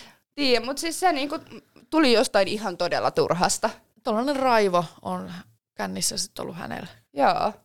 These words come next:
Speaker 2: Ei saatana,
Speaker 1: Ja
Speaker 2: no
Speaker 1: mäkin oon rampannut baareissa
Speaker 2: Mm.
Speaker 1: kahdeksantoistavuotiaasta saakka ja mä oon nyt kaksikymmentäkolme. Ja tää on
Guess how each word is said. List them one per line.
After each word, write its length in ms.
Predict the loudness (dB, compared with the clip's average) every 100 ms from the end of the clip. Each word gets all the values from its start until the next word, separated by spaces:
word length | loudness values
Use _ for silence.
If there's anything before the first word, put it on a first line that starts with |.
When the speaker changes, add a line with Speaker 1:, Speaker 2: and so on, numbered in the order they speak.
| _
Speaker 2:
Ei 200 | -8 -4
saatana, 520 | -2 -2 -2 -4 0 0
Speaker 1:
Ja 40 |
Speaker 2:
no 60 | 2
Speaker 1:
mäkin 280 | 0 0 2
oon 180 | 2 4
rampannut 600 | 4 4 2 0 -2 0
baareissa 680 | 4 4 4 2 0 0 -4
Speaker 2:
Mm. 100 | -4 _ _ -4
Speaker 1:
kahdeksantoistavuotiaasta 1400 | 0 0 0 -2 0 0 2 0 2 2 4 2 0 -2
saakka 360 | 0 0 0
ja 80 | 0
mä 100 | 0
oon 80 | -2
nyt 160 | -4 0
kaksikymmentäkolme. 760 | 0 2 -6 -4 2 4 4
Ja 80 | 4
tää 100 |
on 40 | 4